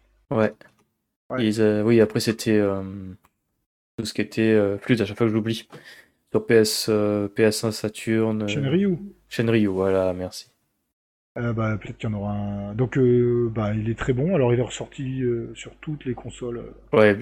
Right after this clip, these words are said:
Speaker 1: il est ressorti sur Xbox Live Arcade, sur
Speaker 2: Mm.
Speaker 1: P S deux, Xbox Live Arcade. Euh,
Speaker 2: Sur
Speaker 1: bon, bah,
Speaker 2: P S deux, il
Speaker 1: écoute,
Speaker 2: avait un mode de jeu inédit, d'ailleurs.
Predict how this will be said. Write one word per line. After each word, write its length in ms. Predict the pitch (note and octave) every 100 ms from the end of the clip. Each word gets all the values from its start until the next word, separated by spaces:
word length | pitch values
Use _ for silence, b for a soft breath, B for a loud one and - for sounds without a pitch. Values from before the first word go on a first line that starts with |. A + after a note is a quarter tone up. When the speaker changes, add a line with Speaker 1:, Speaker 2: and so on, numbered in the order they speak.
| -
Speaker 1:
il 80 | G#2+
est 40 | G2+
ressorti 320 | G2+ - -
sur 200 | - G#2
Xbox 600 | A2 G#2+ A2+ A#2 A#2 -
Live 180 | B2+ B2+
Arcade, 540 | B2+ - C3+ C3+ C3+
sur 180 | - B2
Speaker 2:
Mm. 40 | A#2
Speaker 1:
P 60 |
S 140 | F3+ C3+
deux, 120 | C3
Xbox 320 | B2+ C3 -
Live 160 | C#3 C3
Arcade. 580 | - C#3+ D3+ D#3+ F#3 - B B B B B B B B B C3
Euh, 640 | C3 C3 C3 C3 C3 B2+
Speaker 2:
Sur 120 | C#3+
Speaker 1:
bon, 40 | A#2+
bah, 60 |
Speaker 2:
P 40 | E3
S 60 |
deux, 80 | D3+
il 40 | A3+
Speaker 1:
écoute, 100 | E3
Speaker 2:
avait 100 | C#3+
un 160 | C#3+
mode 200 | C#3 E3
de 80 | D#3
jeu 140 | D3
inédit, 260 | D3+ B2+ A2+
d'ailleurs. 200 | -